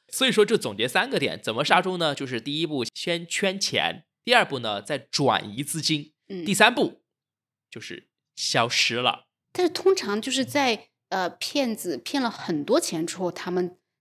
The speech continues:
Speaker 2: 才会去消失，因为一定要确保这个受害者所有的血都被吸出来了，甚至还要让他们去借钱，是吗？
Speaker 1: 嗯，是的，没错，他要榨干你的每一滴血。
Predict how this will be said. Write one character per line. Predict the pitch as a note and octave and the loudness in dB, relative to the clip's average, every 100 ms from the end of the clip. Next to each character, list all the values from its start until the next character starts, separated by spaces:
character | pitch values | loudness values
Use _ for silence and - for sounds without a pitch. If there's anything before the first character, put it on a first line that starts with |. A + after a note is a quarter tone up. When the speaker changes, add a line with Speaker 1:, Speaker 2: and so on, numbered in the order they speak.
| - | -12
Speaker 2:
才 | - - | -6 -6
会 | - A3+ | -2 0
去 | F3+ - F#3+ E3+ E3 - - | 0 -4 -2 -2 -4 -10 -4
消 | - F3+ | -2 0
失， | F3+ - E3 | 0 -2 -2
因 | D#3+ B3 | 0 2
为 | C4 - - - | 2 0 -6 -4
一 | G3 | 0
定 | C4 | 4
要 | C4+ | 4
确 | A3+ - C4+ | 2 2 2
保 | G3+ A2 | 2 -2
这 | F#3 | -4
个 | G3+ | -4
受 | - A3 | -2 -2
害 | G3+ F#3+ | 0 -2
者 | - B2 | 0 -2
所 | - - F#3 F#3 | -2 -4 -2 2
有 | C4 | 2
的 | D#3+ | 2
血 | E3+ D#3 - | 0 -2 -4
都 | - | -6
被 | F#3 F#3+ | -2 -2
吸 | F#3 - G#3+ | 0 0 0
出 | G3 - | -2 -2
来 | A#2 | -2
了， | G#2+ | -2
甚 | - C4 | 2 2
至 | A3+ | 2
还 | F#3 F3 | -2 0
要 | G3+ | 2
让 | G#3+ G3 | 2 0
他 | G3 | -2
们 | G3+ | -4
去 | G#3 | -4
借 | - A3 | -2 -2
钱， | - - - | -2 -4 -8
是 | E3 | -8
吗？ | C#3 F#2+ _ F#3+ | -10 -10 _ -4
Speaker 1:
嗯， | G3 D#3 A2+ | 0 0 -2
是 | A2+ - F3 | -2 4 4
的， | B2+ A#2+ | 6 4
没 | G#2+ | 2
错， | B2 A#2 | 0 0
他 | - | 6
要 | D3 B2+ | 6 6
榨 | - F#3+ C#3 | 4 6 6
干 | B2 C#3+ D3+ | 4 -2 -2
你 | A#2 F#2+ | -6 -4
的 | A2+ G#2+ | -2 -2
每 | A#2 B2 G2 | -2 0 0
一 | G#2+ D3+ | -2 -2
滴 | B2 C3 | -2 -2
血。 | - F#2+ - | 0 0 -4